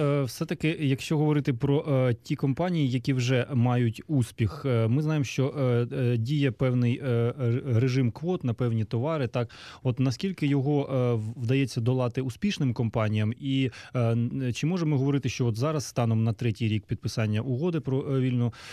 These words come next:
е, торгівлю, справді ринок Є С відкритий для тих, хто хоче на ньому працювати?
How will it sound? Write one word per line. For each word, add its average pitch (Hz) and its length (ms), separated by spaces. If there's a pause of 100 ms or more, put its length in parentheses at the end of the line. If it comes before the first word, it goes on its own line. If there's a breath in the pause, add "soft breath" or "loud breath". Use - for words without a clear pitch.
(160 loud breath)
е, 127 120
торгівлю, 131 600
справді 143 400
ринок 131 320
Є 143 160
С - 160
відкритий 131 480
для 117 180
тих, 180 340
хто - 200
хоче 143 320
на 113 80
ньому 113 220
працювати? 98 600